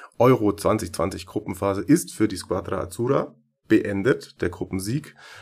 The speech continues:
steht im Buche. Also schon mal da Glückwunsch. Das war ein richtig starker Auftritt an dieser Stelle. Und wenn ihr jetzt erwartet, dass ich Marius begrüße, da muss ich euch leider enttäuschen. Der wird zum Ende der Folge hin nochmal zu hören sein. Der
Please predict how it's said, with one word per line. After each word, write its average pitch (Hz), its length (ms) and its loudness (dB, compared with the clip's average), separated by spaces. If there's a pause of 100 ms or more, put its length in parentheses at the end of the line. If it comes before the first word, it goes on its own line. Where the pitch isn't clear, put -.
steht - 460 0 (140)
im 101 180 2
Buche. 135 560 2 (160)
Also 92 240 -2
schon 95 160 -4
mal 90 120 0
da 90 140 -4
Glückwunsch. 110 680 -4 (100)
Das - 220 -6
war 92 100 -2
ein 92 60 0
richtig 107 360 -8
starker - 340 -2
Auftritt - 340 -4
an 92 140 -2
dieser 110 260 -2
Stelle. 127 420 4 (840)
Und 101 580 4
wenn 92 180 0
ihr 92 160 -6
jetzt 92 260 -6
erwartet, 87 480 -8
dass 87 160 -10
ich 90 240 -14
Marius 95 580 2
begrüße, 101 480 -2
da 104 320 -2
muss 117 200 -2
ich - 100 -2
euch - 120 -2
leider 104 220 -2
enttäuschen. 107 520 -2
Der 104 160 -2
wird - 200 -2 (460)
zum 156 160 0
Ende 185 240 4
der 85 120 0
Folge 90 300 0
hin 90 140 -2
nochmal 90 260 -2
zu 90 160 -4
hören 95 240 0
sein. 117 300 2
Der 87 340 -2